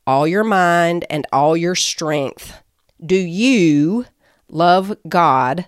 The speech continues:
love the Holy Spirit like this? Most of us do not. And some of us are disturbed by that, and some of us have no intention of working to change it. We say, "I obey him,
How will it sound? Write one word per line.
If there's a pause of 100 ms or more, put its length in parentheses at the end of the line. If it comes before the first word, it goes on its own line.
(120)
love
the
Holy
Spirit (380)
like
this? (720)
Most
of
us
do
not. (420)
And
some
of
us
are
disturbed
by
that,
and
some
of
us
have
no
intention
of
working
to
change
it. (720)
We
say,
"I
obey
him,